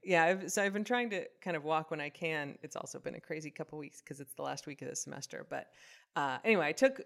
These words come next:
Vodes out for a walk. So we kinda walked to the end of the block, and he kinda,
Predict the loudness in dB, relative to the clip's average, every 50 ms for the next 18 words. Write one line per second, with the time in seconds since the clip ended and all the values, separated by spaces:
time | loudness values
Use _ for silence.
0 | -14 -6 0 2 4 4 4 0 -2 0 0 0 0 0 -4 -4 -2 -2 -2 -2
1 | -2 -4 -8 -20 _ _ -20 -20 -20 -20 _ _ -8 0 4 4 4 4 4 2
2 | 0 -2 -2 -4 -6 -4 -4 -2 -2 0 2 2 0 0 0 -6 -6 -4 -4 -4
3 | -4 -4 -6 -6 -6 -4 0 4 4 6 6 4 4 0 -6 -8 -8 -8 -14 -10
4 | -6 -4 -2 -2 -2 -2 -4